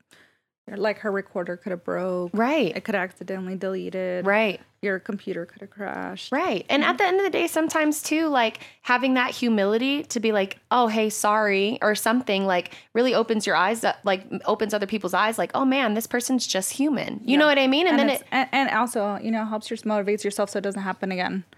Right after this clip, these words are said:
Speaker 2: Right. You have to learn from the mistakes.
Speaker 1: Yeah.
Speaker 2: Like, failures are okay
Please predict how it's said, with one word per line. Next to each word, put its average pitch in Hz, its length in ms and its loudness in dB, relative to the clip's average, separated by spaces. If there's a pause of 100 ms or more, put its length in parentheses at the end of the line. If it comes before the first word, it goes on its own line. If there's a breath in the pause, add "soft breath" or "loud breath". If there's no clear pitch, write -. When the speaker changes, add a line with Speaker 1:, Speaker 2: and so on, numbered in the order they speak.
(300 soft breath)
Speaker 2:
Right. 185 300 2
You 190 80 0
have 220 140 2
to 320 80 0
learn 196 360 2
from 160 200 -4
the 135 80 -2
mistakes. 214 360 -4
Speaker 1:
Yeah. 214 100 4
Speaker 2:
Like, 180 140 2
failures 285 480 2
are 208 300 2
okay 180 600 0